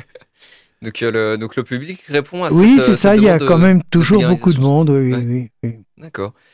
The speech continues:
Speaker 1: Et alors, comment c'est, elles sont organisées ces conférences ? Euh, qui les met en place ? Euh, comment ça se passe ?
Speaker 2: Bah, écoutez, il y a, il y a un bureau, c'est une association, donc il y a une assemblée générale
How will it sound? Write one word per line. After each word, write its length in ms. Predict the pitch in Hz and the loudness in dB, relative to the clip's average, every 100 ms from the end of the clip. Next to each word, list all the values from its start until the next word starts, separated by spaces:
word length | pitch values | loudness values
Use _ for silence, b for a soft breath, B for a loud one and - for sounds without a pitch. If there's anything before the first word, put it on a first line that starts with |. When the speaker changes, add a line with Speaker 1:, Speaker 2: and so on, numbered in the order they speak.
| b b b | b b b
Speaker 1:
Et 80 | 123 | -4
alors, 140 | 135 | -2
comment 180 | 196 240 | -6 -8
c'est, 220 | - 151 | -8 -8
elles 400 | 135 131 123 123 | -4 -4 -4 -4
sont 160 | - 131 | -6 -6
organisées 460 | 123 127 127 123 | -4 -6 -6 -8
ces 180 | 131 123 | -8 -10
conférences ? 640 | - 127 117 113 117 - 113 | -10 -10 -8 -6 -6 -8 -6
Euh, 280 | 104 104 | -4 -6
qui 160 | 107 147 | -8 -12
les 100 | 131 | -10
met 100 | 120 | -8
en 160 | 110 107 | -8 -10
place ? 520 | 120 120 120 127 - | -8 -6 -6 -8 -12
Euh, 80 | 101 | -14
comment 200 | 110 113 | -12 -12
ça 140 | 110 | -12
se 100 | - | -10
passe ? 220 | - 113 | -6 -2
Speaker 2:
Bah, 160 | 170 180 | -2 0
écoutez, 460 | 175 - 180 208 | -2 0 0 2
il 60 | 180 | 4
y 80 | 156 | 4
a, 220 | 143 139 | 2 2
il 80 | 139 | 2
y 60 | |
a 80 | 143 | 2
un 80 | 139 | 0
bureau, 460 | 120 147 147 220 233 | 0 0 2 2 2
c'est 260 | - 143 | 0 -4
une 140 | 131 143 | -2 -2
association, 880 | 127 139 - 131 113 - 170 226 233 | -2 -4 -2 -4 -4 0 2 4 2
donc 240 | 160 - | 0 0
il 40 | |
y 20 | 147 | 0
a 60 | |
une 140 | 135 139 | 2 0
assemblée 460 | 135 156 131 139 | 0 -2 0 -2
générale 640 | 120 127 131 120 170 214 | -2 -2 -2 0 2 2